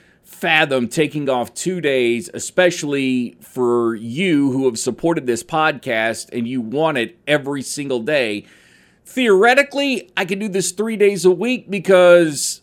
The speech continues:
our boss says, "Hey, it's the off season, just do three days a week." But I like doing it every day. I have fun, and i-, if you enjoy listening to it,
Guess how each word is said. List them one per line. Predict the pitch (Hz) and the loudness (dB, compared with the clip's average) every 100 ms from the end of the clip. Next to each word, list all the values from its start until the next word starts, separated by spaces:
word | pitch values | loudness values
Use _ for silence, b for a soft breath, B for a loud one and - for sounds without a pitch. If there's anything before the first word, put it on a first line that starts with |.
| - | -4
our | 156 | -2
boss | 156 170 180 175 | 0 0 0 -2
says, | - 165 165 165 131 - | 0 2 2 2 -2 -8
"Hey, | 165 180 | -4 0
it's | 139 117 | 0 0
the | 131 139 | -4 -2
off | 202 190 | 0 -2
season, | - 202 180 175 | -2 -6 -4 -6
just | 160 - | -6 -6
do | 196 | -6
three | 185 175 | -2 0
days | 175 165 170 | 2 2 2
a | |
week." | 160 196 180 135 | 2 0 0 0
But | 160 151 _ | 0 0 _
I | - 233 | -2 2
like | 349 349 254 | 2 2 0
doing | 339 320 302 | 0 0 0
it | 202 | 0
every | 156 147 | 0 0
day. | 120 110 | -2 -2
I | 107 | -2
have | 147 180 | -2 -4
fun, | 170 - 160 196 165 | -6 -4 -2 -2 -4
and | 131 127 b b b b | -4 -8 b b b b
i-, | |
if | 139 139 135 | -6 -4 -6
you | 135 185 233 | -4 0 2
enjoy | 208 170 214 202 | 2 2 4 4
listening | 180 196 190 185 180 | 4 2 2 0 -2
to | 190 175 | 4 6
it, | 170 | 6